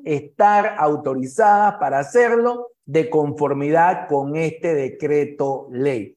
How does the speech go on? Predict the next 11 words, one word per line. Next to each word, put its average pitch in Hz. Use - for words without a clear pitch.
Esta 123
multa 190
se 151
aplicará 135
sin 123
perjuicio 180
de 156
la 135
acción 196
penal 175
correspondiente. 160